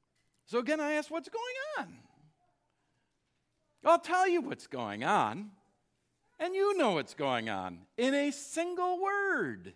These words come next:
you know. Love. This is the love of Christ. This woman had such a love for the Lord Jesus Christ,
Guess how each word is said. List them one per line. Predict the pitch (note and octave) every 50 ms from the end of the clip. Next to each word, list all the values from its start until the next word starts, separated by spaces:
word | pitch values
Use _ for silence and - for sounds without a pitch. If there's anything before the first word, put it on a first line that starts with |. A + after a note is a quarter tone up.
| _ _ _
you | - D3 D3 D3 C3+
know. | C3 A#2+ G#2 F#2 E2 F2+ F2 F2 F#2+ - _ _ _ _ _ _ _ _ _ _ _ _ _ _ _ _ _ _ _ _ _ _ _ _ _ _ _ _
Love. | D4 D#4 E4+ E4+ D#4+ A#3 C#3 G#2 - - - - _ _ _ _ _ _ _ _ _ _ _ _ _ _ _ G#4+ A4 _ _ _ _ _ _ _ _ F4+ F4+ _ _ _ _ _ _ _ _ _ _ _ _ _ _ _ -
This | A3+ C#4+ C4 -
is | E4 E4+ -
the | - E4+ E4+ E4
love | D#4+ D#4+ D#4+ D4+ C4 F3 D3 D#3+ G3+ A3+ A3+ A3+ - _ _ _ _ _ _ _ _ _ _ _ _ _ _ _ _
of | D4+ D4 C#4+ B3 B3+ C#4+ C#4 B3 -
Christ. | - E4 E4 E4+ F4 E4+ C4+ E3 - - - - - _ _ _ _ _ _ _ _ _ _ _ _ _ _ _ _ _ _ _ E4+
This | F4+ - D#4+
woman | F4 E4+ D#4 D4 C4
had | B3+ B3+ B3+
such | - F#4 F#4+ F#4+ F4
a | E4
love | D4+ C#4 C4 C4+ D#4+ D#4+ D#4+ D4+ C#4 G#3
for | - A#3+ A#3
the | G#3+ A#3 A#3
Lord | C4 D4 D4 C#4+ A#3+
Jesus | A3 A#3+ B3 G3+ G#3 G3+ -
Christ, | - - A3+ G3 F3+ D#3+ - -